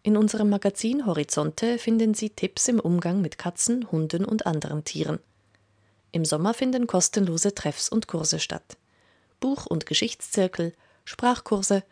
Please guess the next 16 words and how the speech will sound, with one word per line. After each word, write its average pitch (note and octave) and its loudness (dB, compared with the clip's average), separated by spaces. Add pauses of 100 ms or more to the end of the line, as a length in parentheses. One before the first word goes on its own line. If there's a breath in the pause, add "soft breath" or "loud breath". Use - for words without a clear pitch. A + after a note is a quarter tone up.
(240 soft breath)
und A#3+ 2
begleitete F#3 0
Reisen D#3 0
nach G#3 0
Chester, D3+ -2
England, F3+ 0 (300 loud breath)
sowie A#3 2
San D3+ 0
Sebastian, F3+ -2
Spanien. D3+ -4 (1160)
Es - -4
gibt - -6
Kochlektionen G#3 2
mit A3 4
einfachen D#3+ -2
Rezepten. F3 -4